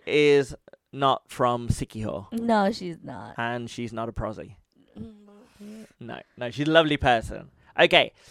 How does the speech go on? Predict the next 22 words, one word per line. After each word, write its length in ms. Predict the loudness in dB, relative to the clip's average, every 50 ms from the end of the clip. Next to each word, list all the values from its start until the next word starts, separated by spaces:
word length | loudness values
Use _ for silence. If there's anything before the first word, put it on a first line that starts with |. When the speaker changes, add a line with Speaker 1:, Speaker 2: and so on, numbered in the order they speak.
| -20 _
Speaker 1:
so 360 | -4 2 4 4 4 4 2 -2 -6
the 140 | -4 -4
main 320 | 0 2 2 2 2 2 2
thing, 500 | 0 2 2 0 -2 -2 -4 -10 -16 -20 -20 _ _ _ _ _ _ _ -10
what 260 | -2 0 0 2 2
we, 160 | 0 -2 -4 -6
what 180 | -4 -4 -4 -4
we 100 | -4 -4
know 200 | -4 -2 -2 -2
so 220 | -2 -2 -4 -4 -4
Speaker 2:
<laughs> 80 | -4
Speaker 1:
far 200 | -6 -6 -6 -8
is 120 | -12 -14 -14
Clarita, 800 | -6 -2 0 0 0 0 -2 -4 -6 -8 -8 -6 -6 -8 -10 _ _ _ _ _ _ -12
Speaker 2:
Yeah. 200 | -10 -8 -8 -6
Speaker 1:
this 160 | -6 -8 -6
girl, 440 | -4 -2 -2 -2 0 -2 -4 -4 -6 _ _ _ _ _ _
she's, 340 | _ -8 -4 -4 -4 -2 0
uh, 360 | 0 2 2 2 2 0 0 -4 -6
she's 220 | -14 -12 -8 -4 -2
only 180 | -2 -2 -2 -4
seventeen. 720 | -4 -2 -2 -2 -4 -6 -12 -12 -12 -10 -10 -12 -14 -16